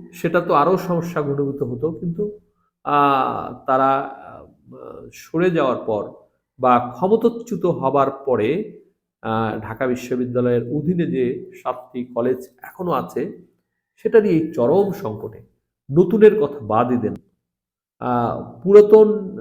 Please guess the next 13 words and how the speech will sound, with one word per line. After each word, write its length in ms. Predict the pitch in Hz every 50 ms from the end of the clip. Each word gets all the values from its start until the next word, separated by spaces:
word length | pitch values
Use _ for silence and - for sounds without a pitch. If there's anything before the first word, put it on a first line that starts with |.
| 143 147 143 139
যে 260 | 131 139 131 127 131
অধিভুক্ত 680 | 131 127 135 139 131 151 151 151 147 - - - 131 123
কলেজগুলো 840 | 123 - - 117 120 120 120 123 120 113 123 156 196 - - - _
সেটাই 380 | _ _ - 156 143 180 190 196
যদি 520 | 165 156 135 123 127 151 175 - - - - _
সঠিক 640 | - - - 147 147 - 190 185 185 185 - - -
নিয়মে 540 | 143 139 143 143 143 143 131 123 127 160 185 -
না 380 | - 139 143 147 226 - - -
চলে 520 | - 110 104 104 107 117 160 220 - - - _ _ _ _ _ _ _ _ _ -
বা 220 | 147 147 147 151 151
স-, 260 | 147 - - - - - - - - _ _ -
যদি 460 | 143 143 139 139 139 135 135 - -
শিক্ষার 840 | - - - 147 143 - - - 139 135 127 127 - - - - _